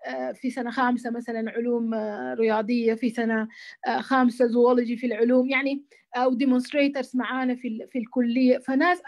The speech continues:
تركوا حقيقة، آه، في، آه، في نفسي أثر رهيب جدا، جدا. ف-، وساعدوني في إنه يمتصوا ال-، ال-، المسألة بتاعت ال-، الستريس دي.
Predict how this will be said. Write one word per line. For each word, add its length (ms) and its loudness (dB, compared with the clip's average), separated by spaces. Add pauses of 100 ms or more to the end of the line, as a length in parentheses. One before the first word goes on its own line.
(120)
تركوا 300 2
حقيقة، 640 -2 (440)
آه، 140 -6
في، 460 -6
آه، 340 -10
في 160 -4
نفسي 400 -2
أثر 280 0
رهيب 360 2
جدا، 240 -2
جدا. 460 -2 (300)
ف-، 100 -2 (920)
وساعدوني 1080 0
في 140 -12
إنه 260 -4
يمتصوا 760 -4
ال-، 160 -8
ال-، 300 -10
المسألة 480 -6
بتاعت 320 -12
ال-، 400 -10 (580)
الستريس 480 0
دي. 340 0